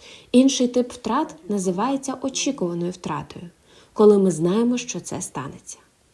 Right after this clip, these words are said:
Ми повинні розуміти, що травматичний стрес виникає через очікування та занепокоєння втратою, навіть якщо вона ніколи не станеться. Інший тип втрат виникає тоді,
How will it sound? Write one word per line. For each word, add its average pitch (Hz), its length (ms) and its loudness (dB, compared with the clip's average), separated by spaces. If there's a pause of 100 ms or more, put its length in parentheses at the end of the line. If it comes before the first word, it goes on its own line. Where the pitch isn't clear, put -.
(260)
Ми 262 160 6
повинні 262 460 4
розуміти, 214 680 0
що - 200 -4
травматичний 202 720 -2
стрес 247 440 -6
виникає 202 500 -4
через 226 440 -2
очікування 226 680 -4
та 220 160 -2
занепокоєння 202 840 -2
втратою, - 540 -12 (480)
навіть 196 540 2
якщо 165 440 -4
вона 214 220 0
ніколи 214 640 0
не 185 160 -2
станеться. - 580 -12 (640)
Інший 233 380 4
тип 220 220 0
втрат - 460 -8 (100)
виникає 190 500 0
тоді, 233 400 -4